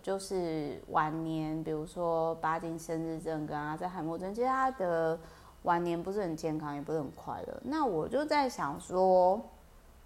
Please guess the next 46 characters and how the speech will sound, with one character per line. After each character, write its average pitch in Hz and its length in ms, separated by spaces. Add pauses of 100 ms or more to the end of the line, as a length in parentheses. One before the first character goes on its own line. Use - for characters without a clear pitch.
(680)
修 311 340
行 190 340
有 160 140
没 185 120
有 190 160
其 - 260
他 165 280
的 143 40
方 143 260
式？ 135 360
所 311 200
以 233 280
我 170 440
后 254 280
来 165 220
有 151 140
段 185 320
时 156 240
间， 160 460 (1400)
不 208 80
论 214 240
是 214 200
你 160 160
说 170 380
就 180 180
是 180 260
去 180 300
尝 160 320
试 185 220
那 180 100
种， 165 200 (320)
呃， 170 420 (180)
就， 196 200 (100)
就 254 180
比 214 160
如 185 140
说 208 240
什 208 120
么， 165 440
那 196 120
种 180 140
什 180 140
么 165 80
New 180 300
Age 160 520
啊， - 380